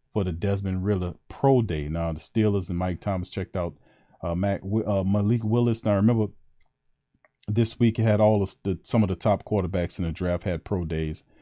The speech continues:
It started off with Pickett, and then it was Malik Willis, and then it was, uh, Matt Corral, and then today was, uh, Desmond Ridder from Cincinnati. And he did a pretty decent job as well. They had a lot of scouts looking at him.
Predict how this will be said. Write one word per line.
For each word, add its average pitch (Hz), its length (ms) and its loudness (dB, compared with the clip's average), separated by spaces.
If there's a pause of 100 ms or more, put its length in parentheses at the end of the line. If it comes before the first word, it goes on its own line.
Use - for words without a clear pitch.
(320)
It 76 80 -10
started 101 460 0
off 90 320 0
with 82 160 -6
Pickett, 117 340 -2 (320)
and 92 140 -4
then 90 180 -2
it 87 80 -2
was 82 180 -6
Malik 85 380 -4
Willis, 104 460 0
and 87 120 -10
then 87 200 -4
it - 100 -8
was, 85 400 -8
uh, 80 260 -6
Matt 85 280 -4
Corral, 107 640 0 (260)
and 85 220 -4
then 87 160 -2
today 87 340 -4
was, 85 640 -6
uh, 82 160 -4
Desmond 85 520 -6 (120)
Ridder 92 460 -4 (200)
from 90 220 -6
Cincinnati. 87 720 -4 (600)
And 80 300 -4
he 135 240 2
did 120 320 2
a 101 160 -2
pretty 104 280 0
decent 87 400 -4
job 80 280 -4
as 78 100 -10
well. 90 240 -4
They 90 80 -4
had 90 160 -4
a - 20 -6
lot 82 200 -4
of 85 80 -10
scouts - 340 -6
looking 85 260 -6
at 80 140 -4
him. 80 220 -6